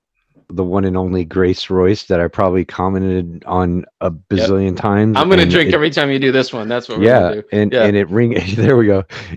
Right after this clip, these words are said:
Speaker 1: It rings true every time, is if, if you're coasting, you're going downhill. Period.
Speaker 2: Can only coast downhill.
Speaker 1: So
Speaker 2: I love it.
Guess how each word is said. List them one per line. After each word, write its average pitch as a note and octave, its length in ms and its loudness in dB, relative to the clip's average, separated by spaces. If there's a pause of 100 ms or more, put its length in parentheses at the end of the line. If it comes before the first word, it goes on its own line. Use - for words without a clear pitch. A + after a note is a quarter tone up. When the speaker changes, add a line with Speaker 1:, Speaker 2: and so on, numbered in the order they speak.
Speaker 1:
It G2+ 140 -2
rings A#2+ 320 0
true A#2 240 -2
every G#2+ 180 0
time, G#2 360 -4
is F#2 160 -6
if, F2+ 140 -4 (180)
if F2+ 140 -4 (120)
you're F#2 140 -6
coasting, B2+ 720 0 (180)
you're F#2 120 -4
going F2 260 -2
downhill. D#2+ 460 -6 (1120)
Period. F#2+ 220 0
Speaker 2:
Can A2 80 0
only A2+ 180 -2
coast A2 240 -4
downhill. G2+ 300 -2
Speaker 1:
So F#2 60 -8
Speaker 2:
I - 20 -14
love F#2+ 220 -12
it. F2+ 100 -16